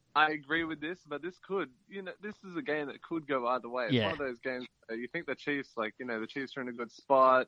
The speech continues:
Speaker 1: and then all of a sudden it's just, they might, they might collapse like they did a few weeks back. But I, I like the bet. I think that just the whole Zeke situation and scenario has just, I reckon this would have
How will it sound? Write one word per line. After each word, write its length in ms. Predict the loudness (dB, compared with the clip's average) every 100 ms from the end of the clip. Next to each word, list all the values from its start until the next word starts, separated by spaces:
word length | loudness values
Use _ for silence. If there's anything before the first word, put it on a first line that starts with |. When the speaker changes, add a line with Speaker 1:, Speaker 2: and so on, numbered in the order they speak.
| -2
Speaker 1:
and 140 | -4
then 360 | 0 0 0 -2
all 180 | -6 -6
of 80 | -6
a 60 |
sudden 280 | -2 -2 -2
it's 140 | -10 -8
just, 200 | -10 _ _ _ _ _ _ _ _ _
they 60 | -4
might, 220 | 0 0 0
they 100 | -2
might 240 | 0 -2 -2
collapse 360 | 0 0 0 -6
like 140 | -6
they 120 | -6
did 160 | -6 -8
a 40 |
few 220 | -8 -8 -6
weeks 220 | -6 -4
back. 220 | -4 -4 -2
But 180 | -2 -2 _ _ -20 -20 _ _ _ 4
I, 180 | 6 6 2
I 80 | 0
like 220 | 0 -4
the 100 | -6
bet. 180 | -4 -4 -4
I 60 |
think 260 | -8 -12 -10
that 300 | -8 -6 -8 -12 _ _ _ _ _
just 160 | -16 -6
the 80 | -6
whole 680 | -6 -6 -2 -2 -4 -8 -14 _ _ _ _ _ -20 -8
Zeke 340 | -6 -6 -10 -20 _ _ _ _ -14
situation 640 | -12 -8 -2 0 -2 -4 -12
and 100 | -10
scenario 460 | -4 0 2 0
has 180 | -2 -8
just, 200 | -10 -12 _ 0
I 120 | 4
reckon 280 | 4 2 -4
this 200 | -10 -8
would 100 | -8
have 120 | -8